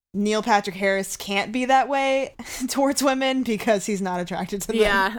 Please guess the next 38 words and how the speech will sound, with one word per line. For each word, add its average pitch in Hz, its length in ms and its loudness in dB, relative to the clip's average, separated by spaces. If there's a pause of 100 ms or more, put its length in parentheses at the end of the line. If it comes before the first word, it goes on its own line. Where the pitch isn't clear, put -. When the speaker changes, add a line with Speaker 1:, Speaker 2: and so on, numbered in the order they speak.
Speaker 2:
I 220 100 2
mean, 220 220 0
that's 208 180 2
the 233 120 -2
only 208 200 -2
comfort 185 360 -4
you 156 100 -8
can 196 180 -8
get 165 300 -4
from 185 100 -10
how 160 140 -4
terrible 214 540 -2
his 190 440 -2 (320)
character 269 480 0
is, 190 320 0
and, 208 100 -4
like, 208 360 -2
basically 233 380 0
glossing 240 420 0
over 226 180 -2
the 214 120 -4
fact 233 420 -2
that 185 340 0
he's, 196 500 -10
like, 196 200 -6
sexually - 500 -4
assaulting 196 420 -2
women 190 280 -6
by 170 100 -2
continuing 196 540 -6
to 202 100 -8
lie 185 320 0
to 190 80 -6
them, 175 400 -4
or, 160 420 -6
you 190 140 -10
know, 160 240 -10 (460)
uh, 196 160 -2